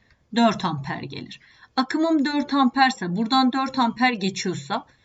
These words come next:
buradan da dört amper geçer. O zaman buranın voltu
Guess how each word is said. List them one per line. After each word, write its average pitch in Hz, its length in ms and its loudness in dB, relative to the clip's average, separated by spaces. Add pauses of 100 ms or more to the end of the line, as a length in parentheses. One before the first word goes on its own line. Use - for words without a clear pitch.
(260)
buradan 339 380 4
da 147 120 -2
dört 147 260 -6
amper 160 320 -6
geçer. 147 540 -6 (400)
O 269 100 0
zaman 294 400 2
buranın 285 440 2
voltu 285 520 2